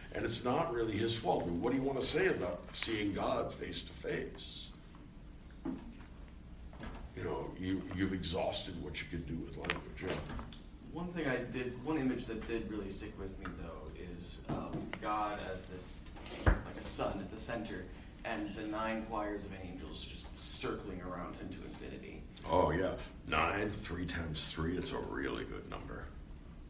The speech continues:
Speaker 1: All right. And, uh, seven glass spheres we've climbed, again, a really good number. Uh, there's lots of biblical numerology here. But, yeah, the angels fly around him. Of course,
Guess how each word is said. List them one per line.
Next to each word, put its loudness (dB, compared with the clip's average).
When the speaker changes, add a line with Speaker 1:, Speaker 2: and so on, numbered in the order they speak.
Speaker 1:
All -6
right. -2
And, 2
uh, 2
seven 6
glass 6
spheres 4
we've 2
climbed, 2
again, 0
a 0
really -2
good -6
number. 0
Uh, 4
there's 6
lots 6
of 0
biblical 4
numerology 2
here. -6
But, 6
yeah, 10
the 6
angels 4
fly 6
around 4
him. -2
Of -6
course, 4